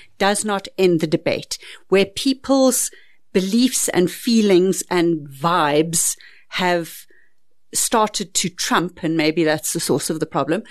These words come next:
have started to <laughs> trump actual facts. And I'm sure this is something that you've tracked, especially as it has come into South Africa. W-, what is the origin of this?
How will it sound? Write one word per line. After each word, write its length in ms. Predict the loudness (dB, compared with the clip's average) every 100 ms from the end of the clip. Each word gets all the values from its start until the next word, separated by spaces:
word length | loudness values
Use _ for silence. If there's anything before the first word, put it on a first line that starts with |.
| -20 -6
have 120 | -2 0
started 380 | 2 0 -2
to 120 | -6 -4
<laughs> 140 | -2
trump 260 | 0 0 0 -4
actual 440 | -4 -4 -2 -2
facts. 640 | -2 -6 -6 -10 -6 -6 -6 -12 -16 -4
And 140 | 0
I'm 120 | 0
sure 220 | 0 0 2
this 260 | 2 2
is 120 | 0
something 360 | 0 0 0 0
that 240 | 0 -2
you've 400 | 0 2 0 -6 -18 -20 -20 -18 -6
tracked, 640 | -2 -2 -6 -14 -8 -4
especially 480 | -2 2 4 4 2
as 220 | 2 0
it 140 | 0 -2
has 340 | 0 0 -2 -10 -14
come 240 | -4 -4 0
into 320 | 0 0 0
South 320 | -2 -2 -2
Africa. 640 | -2 -4 -6 -12 -6 -6 -6 -12 -20 -20 -20 -20 -20 -20 -6 -4
W-, 160 | -4 -8
what 420 | -10 -2 0 2
is 180 | 0 -2
the 120 | 0
origin 460 | 2 2 2 0
of 240 | 2 -2 -2
this? 500 | -4 -2 -4 -6 -8